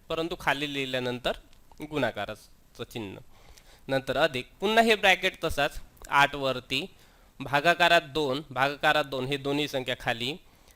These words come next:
मग नंतर गुणाकार तीन वरती, गुणेला दोन हे पण वरती, अधिक चार वजा दोन जसच्या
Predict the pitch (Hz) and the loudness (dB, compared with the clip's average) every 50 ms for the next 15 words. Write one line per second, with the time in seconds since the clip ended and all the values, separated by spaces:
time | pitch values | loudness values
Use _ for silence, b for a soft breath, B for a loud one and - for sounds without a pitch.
0 | b - - 135 135 139 143 143 143 147 147 147 160 156 160 151 143 147 147 156 | b -12 -6 -4 -2 -2 0 0 0 0 0 0 -2 -4 -4 -4 -4 0 2 2
1 | 160 151 160 160 156 156 160 160 165 165 165 _ _ _ _ _ - 185 156 135 | 2 2 2 2 2 4 2 0 -4 -8 -12 _ _ _ _ _ -2 0 0 0
2 | 131 135 165 156 - - - - - - - 143 131 120 110 110 - - 123 127 | 0 -2 -6 -10 -14 -20 -20 -20 -20 -18 -12 -8 -8 -8 -8 -8 -8 -6 -6 -6
3 | 160 - - - _ _ _ - 123 120 127 139 143 143 151 151 139 131 131 139 | -6 -10 -14 -20 _ _ _ -20 -16 -10 -6 -4 -2 0 0 0 2 2 2 2
4 | 156 151 - 151 135 139 156 139 120 127 123 151 165 160 139 120 110 107 110 110 | 0 -2 -8 -10 -6 -4 -4 -4 -4 -4 -2 -2 0 -2 -2 -4 -6 -10 -8 -8
5 | 110 110 - - - 120 110 113 b b b b b b b b b b b 143 | -10 -10 -12 -14 -14 -16 -16 -16 b b b b b b b b b b b 0
6 | 147 151 175 170 165 - - 139 131 135 147 147 139 135 123 131 127 123 131 143 | 2 4 2 0 0 0 0 2 2 2 0 -2 -2 -2 -2 -2 -2 -2 -2 -4
7 | 147 139 131 110 - - 123 | -4 -4 -6 -6 -4 -6 -6